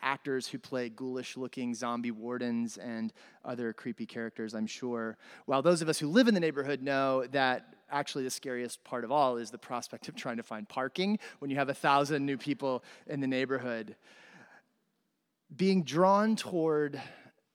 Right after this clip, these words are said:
or repulsed by spooky stuff becomes a strangely observable dynamic this time of year. And perhaps as we just read this text just now that Matt just read for us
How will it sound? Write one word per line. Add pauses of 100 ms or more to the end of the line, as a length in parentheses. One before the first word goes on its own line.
(200)
or
repulsed
by
spooky
stuff (200)
becomes
a
strangely
observable
dynamic (440)
this
time
of
year. (220)
And
perhaps
as
we
just
read
this
text
just
now
that
Matt
just
read
for
us